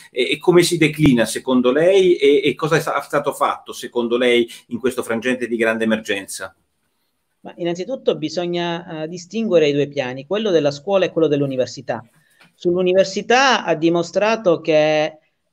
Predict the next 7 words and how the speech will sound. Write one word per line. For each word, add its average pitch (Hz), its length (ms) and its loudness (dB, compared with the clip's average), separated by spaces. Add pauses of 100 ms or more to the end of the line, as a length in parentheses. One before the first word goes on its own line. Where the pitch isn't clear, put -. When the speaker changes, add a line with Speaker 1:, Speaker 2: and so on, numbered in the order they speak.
Speaker 2:
poter 170 280 2
fare 185 320 4
didattica 170 500 0
a - 20 2
distanza 170 500 -4
è 156 80 -2
possibile 170 840 -4